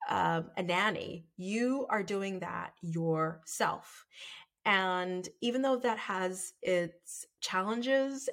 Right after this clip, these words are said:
and there are times when it's exhausting and tiring and it can be frustrating, particularly if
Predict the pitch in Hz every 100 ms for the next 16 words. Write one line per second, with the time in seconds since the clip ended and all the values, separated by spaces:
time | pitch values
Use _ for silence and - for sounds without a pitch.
0 | - 180 175 175 185 175 180 175 - 180
1 | 180 175 160 160 165 170 170 190 - 214
2 | 220 226 226 - 165 170 175 180 - -
3 | - 185 208 226 220 226 226 226 220 -
4 | 165 165 165 165 175 165 160 - 160 -
5 | - 180 196 208 220 214 185 - 180 180